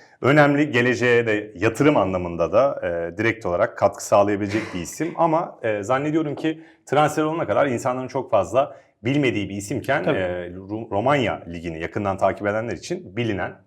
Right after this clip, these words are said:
Speaker 1: önemli de bir oyuncu, önemli de bir potansiyel. Hani nasıl
Speaker 2: <coughs>
Speaker 1: şu an Morutan'ı konuşuyorsak, nasıl geçmiş dönemde Stanciu'yu konuştuysak, bugün de yine o coğrafyadan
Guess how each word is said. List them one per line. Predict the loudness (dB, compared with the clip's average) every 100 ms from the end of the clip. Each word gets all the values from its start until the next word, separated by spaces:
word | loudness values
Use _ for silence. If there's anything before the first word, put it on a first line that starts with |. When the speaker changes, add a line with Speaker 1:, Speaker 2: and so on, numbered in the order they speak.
| -4
Speaker 1:
önemli | 0 0 0 0
de | 2
bir |
oyuncu, | 4 4 2 -4
önemli | -2 0 0 -4
de | -4
bir | -2
potansiyel. | 0 0 -2 0 0 0 -10 -18 -4
Hani | 0 4 4
nasıl | 6 4 6 4
Speaker 2:
<coughs> |
Speaker 1:
şu | 6
an | 4 2 -2
Morutan'ı | 2 4 4 -2
konuşuyorsak, | -2 -6 -4 -4 -2 -4 -6 _ _ -2
nasıl | -2 0 0 -2 -6 -6
geçmiş | -2 -2 -2 -2
dönemde | 0 0 -2 -6
Stanciu'yu | -2 -2 -2 -2 -2 -2
konuştuysak, | -4 -6 -6 -6 -2 -2 -2 -20 _ -4
bugün | 0 2 4
de | 4
yine | 4 0 2
o | 2
coğrafyadan | 6 8 8 6 0 0 -2